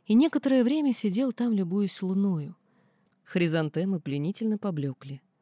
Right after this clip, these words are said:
Багряные листья кружились в воздухе, не в силах противостоять внезапным порывам ветра.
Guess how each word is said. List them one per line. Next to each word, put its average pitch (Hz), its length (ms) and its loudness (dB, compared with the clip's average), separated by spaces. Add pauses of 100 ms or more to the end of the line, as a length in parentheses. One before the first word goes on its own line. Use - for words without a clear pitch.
(180)
Багряные 160 540 0
листья 170 340 -4
кружились 151 540 -6
в 135 60 -12
воздухе, 143 580 -10 (500)
не 190 140 4
в 180 40 -10
силах 196 400 -4
противостоять 160 800 -4
внезапным 165 540 -4
порывам 147 440 -4
ветра. 139 440 -8